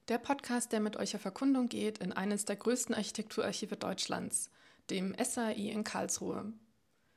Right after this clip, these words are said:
Ich bin Architekturhistorikerin und Medienwissenschaftlerin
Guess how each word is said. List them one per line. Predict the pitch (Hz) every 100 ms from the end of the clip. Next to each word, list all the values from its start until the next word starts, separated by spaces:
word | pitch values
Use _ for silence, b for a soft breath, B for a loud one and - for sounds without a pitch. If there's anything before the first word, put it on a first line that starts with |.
| _ _ _ _
Ich | 277 285
bin | 294 285
Architekturhistorikerin | 240 233 233 - 262 254 - 247 240 233 233 226
und | 220 202
Medienwissenschaftlerin | 202 190 170 170 - 160 165 - 175 165 170 185